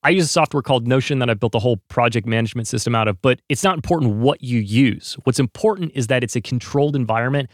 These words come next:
in which you decide what tasks are being presented to you. Now, when it comes time for that mix revision or whatever to take its place in the spotlight of important,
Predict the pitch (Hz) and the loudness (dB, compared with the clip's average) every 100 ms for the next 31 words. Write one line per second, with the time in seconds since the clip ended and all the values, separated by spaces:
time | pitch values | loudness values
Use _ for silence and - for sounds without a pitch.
0 | _ _ - 120 117 - - 104 98 151 | _ _ -2 0 0 -4 -12 -10 0 2
1 | 247 220 - 135 123 113 90 110 - - | 4 2 2 2 2 0 -2 -2 -2 -4
2 | - 123 110 - 110 98 98 87 104 90 | -2 -2 -2 -4 -4 -2 -4 -4 -4 0
3 | 151 196 131 - - - _ _ - 139 | 2 2 0 -6 -10 -14 _ _ 0 4
4 | 214 185 147 135 - _ 139 165 - 226 | 4 4 2 0 -4 _ 2 4 4 2
5 | - 196 180 170 139 180 - 170 151 135 | 4 2 4 2 4 2 4 4 4 4
6 | 139 131 131 165 147 127 117 - 175 196 | 4 2 4 4 2 0 -2 0 0 0
7 | - - 180 175 156 131 - 160 156 151 | -4 0 0 2 0 -2 2 2 4 2
8 | 135 120 - 262 285 170 123 | 2 0 0 2 2 2 0